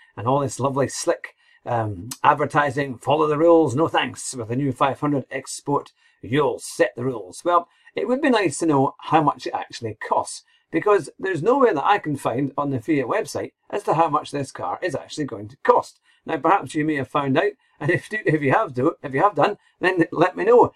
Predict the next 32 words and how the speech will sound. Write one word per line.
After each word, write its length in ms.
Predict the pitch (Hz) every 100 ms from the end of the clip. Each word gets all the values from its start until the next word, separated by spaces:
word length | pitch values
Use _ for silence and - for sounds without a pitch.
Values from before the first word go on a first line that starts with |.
| _
It's 200 | - 156
info 480 | - 165 165 156 147
at 160 | 139 127
car 240 | 143 139
deal 140 | 127 139
advisor 420 | 127 135 147 170
dot 200 | 151 -
co 160 | 160
dot 120 | 156 147
U 160 | 156
K, 260 | 165 220 - _ -
and 120 | 226
we'll 140 | 233 208
gladly 460 | 131 135 143 175
accept 400 | 160 - 151 120
the 80 | 175
details. 560 | 175 247 - 170 131 - _ _ _ _ _ -
As 120 | 160
far 180 | 226 262
as 80 | 240
I 120 | 214
can 120 | 185
see, 180 | 143 165
it's 200 | 151 -
probably 300 | - 233 254
gonna 180 | 175 135
cost 300 | 147 - -
round 320 | 143 165 202
about 280 | 170 135 135
twenty 260 | 156 143
thousand 380 | 123 131 107 113
pounds 360 | 117 110 98